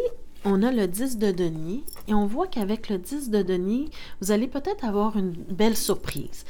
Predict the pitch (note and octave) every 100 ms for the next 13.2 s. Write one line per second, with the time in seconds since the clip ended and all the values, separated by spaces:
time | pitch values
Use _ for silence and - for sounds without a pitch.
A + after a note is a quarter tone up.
0 | - - - - D#4+ G4+ D4 G3+ G#3 G#3
1 | A3+ G#3+ G3 - F3+ F3 F#3+ G3+ E3 F3
2 | E3+ A3+ B3 G#3 F3 E3+ E3 E3 - -
3 | - - - D#4+ F4 A#3+ G#3 G3+ G3 G3
4 | G#3 F#3 G#3 F#3+ F3+ A#3 A3+ - - F3+
5 | A3 C4+ G#3 - - - - - D#4+ G4+
6 | G4+ G#3 G#3+ G#3 C4+ A#3+ F#4+ A4 C4+ G#3+
7 | G#3 F#3 A3 D4 A3 - - D4 A3+ F#3+
8 | F3+ F#3 F#3+ A3+ C#4 - F#3+ F#3 C4+ A3
9 | - F#3 F3 F#3 F#3 G#3+ A3 G#3+ A#3 C4+
10 | A#3 F#3 F3 - D4+ D4+ B3 B3 B3 -
11 | - - - - - C4+ - G3+ F#3 B3
12 | - G3 - - F3+ F#3 A#3 B3 F3 -
13 | - C4